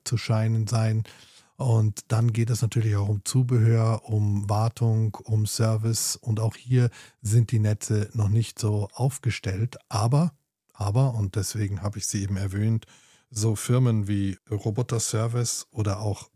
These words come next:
Roboco, glaube ich, heißen sie hier in München, sind Firmen, die eben schon in diesem Umfeld tätig sind und die auch schon verfügbare Systeme haben. Also man sieht,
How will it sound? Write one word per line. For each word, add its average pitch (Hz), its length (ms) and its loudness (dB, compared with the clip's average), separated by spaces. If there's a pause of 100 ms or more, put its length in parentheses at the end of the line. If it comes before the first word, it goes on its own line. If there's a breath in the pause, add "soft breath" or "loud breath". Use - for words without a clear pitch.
Roboco, 113 640 0
glaube 110 300 -2
ich, - 240 -12 (180)
heißen 107 260 -2
sie 98 100 -2
hier 107 120 0
in 101 80 0
München, 117 420 0 (300 soft breath)
sind 147 240 4
Firmen, 147 280 4
die 123 160 0
eben 123 140 2
schon 120 200 2
in 113 100 2
diesem 110 220 0
Umfeld 110 320 -2
tätig 113 340 -2
sind 113 260 -2
und 113 200 -2
die 127 120 0
auch 123 180 -2
schon 123 220 0
verfügbare 113 720 -2
Systeme 107 520 -2
haben. 101 440 -2
Also 110 260 0
man 107 180 0
sieht, 117 320 0